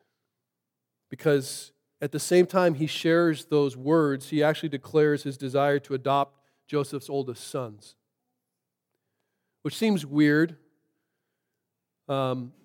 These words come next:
essentially, Ephraim and Manasseh will be given Joseph's inheritance. And if you read through Joshua, you see that the, the tribes, they each get an allotment of land.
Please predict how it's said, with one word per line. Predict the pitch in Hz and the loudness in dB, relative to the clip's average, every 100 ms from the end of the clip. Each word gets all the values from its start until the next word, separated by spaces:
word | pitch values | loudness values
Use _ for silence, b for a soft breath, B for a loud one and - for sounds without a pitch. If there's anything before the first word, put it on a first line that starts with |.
| - | -2
essentially, | 160 - 214 208 214 185 | 0 6 6 6 6 6
Ephraim | 180 185 - 185 | 6 4 6 4
and | 165 | 6
Manasseh | 160 160 170 175 160 | 4 4 4 2 0
will | 151 147 | 0 0
be | 147 | -2
given | 139 170 160 147 | 2 2 2 0
Joseph's | 143 160 156 147 - | 4 2 2 -4 -4
inheritance. | 135 113 160 151 - 120 117 - | -8 0 2 2 0 -10 -14 -10
And | 135 | -8
if | 131 | -6
you | 139 | -4
read | 135 156 143 | 2 2 2
through | 147 | -4
Joshua, | 135 147 151 151 151 | 0 2 2 0 -4
you | 135 | -6
see | 135 156 | -4 -2
that | 143 131 | -2 -2
the, | 139 127 _ _ _ | -2 -4 _ _ _
the | 139 | -14
tribes, | - 160 147 143 | -2 2 2 0
they | 143 | -2
each | 143 156 - | -4 -4 -4
get | 165 | -4
an | 139 | -4
allotment | 127 143 147 139 131 | 0 2 2 -2 -6
of | 120 | -4
land. | 131 131 123 120 | -4 -2 -4 -8